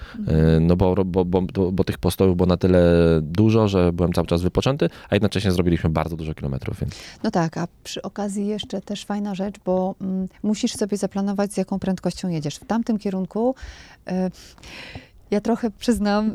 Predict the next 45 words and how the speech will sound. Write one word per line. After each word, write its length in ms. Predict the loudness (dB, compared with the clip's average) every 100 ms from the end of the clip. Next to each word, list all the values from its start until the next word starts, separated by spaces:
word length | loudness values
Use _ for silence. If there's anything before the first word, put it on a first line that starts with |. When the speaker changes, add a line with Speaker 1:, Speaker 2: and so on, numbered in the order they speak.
| 0
Speaker 2:
Jechałyście 460 | 2 4 4 4 4
za 60 |
Speaker 1:
jechałam 300 | 4 4 4 4
Speaker 2:
szybko. 60 |
Speaker 1:
za 60 | 4
szybko, 400 | 2 -4 -8 -4
tak, 200 | -2 -2 -4 -8 -4
tak, 180 | -2 0
tak, 160 | -2
tak. 160 | -2 -4
Jak 140 | -2
można 280 | -2 0 0
było, 180 | 0 -2
to 120 | -2
cięłam 340 | 0 0 0
tam 460 | 0 0 0 0 -2
sto 220 | -4 -4
siedemdziesiąt, 720 | -2 0 2 2 2 0 -2
sto 160 | 0 -2
osiemdziesiąt, 380 | 0 -4 -2 0
żaden 160 | 4 6
Speaker 2:
No, 60 |
tam 80 | 4
Speaker 1:
problem, 180 | 2 2
Speaker 2:
niemieckie 260 | 2 2 2
Speaker 1:
nie? 20 |
Speaker 2:
autostrady. 460 | 2 0 2 2 4 4 4 4 2 0
Speaker 1:
Luzik, 340 | 2 2 2 0
tam 180 | -2 0
było 280 | 2 2
bardzo 540 | 0 0 2 0 -2 -4
dużo, 720 | -2 -2 0 0 0 0 -2 -4
mm, 300 | -4 -4 -4
takich, 340 | -4 -6 -6
e, 220 | -4 -4
odcinków 640 | -6 -10 -6 -6 -4 -6
i 80 | -2
długich 420 | 0 2 2 0
odcinków, 540 | -6 -6 -8 -6 -4 -4
gdzie 400 | -4 -4 0 2
Speaker 2:
Bez 120 | 4
ograniczeń. 420 | 4 4 4 2 0 -4 -6
Speaker 1:
było 260 | -4 -4
bez 200 | -6 -8
ograniczenia 920 | -8 -6 -6 -6 -8 -8 -8 -10 -12